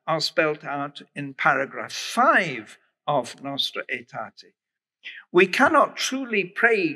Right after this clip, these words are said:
to God the Father of all if we treat any people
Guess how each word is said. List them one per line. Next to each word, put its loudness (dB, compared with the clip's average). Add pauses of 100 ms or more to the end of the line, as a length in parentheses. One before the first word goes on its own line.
to -2
God 0
the -6
Father 2
of -2
all 0 (400)
if 2
we -4
treat -2 (180)
any 0 (200)
people 0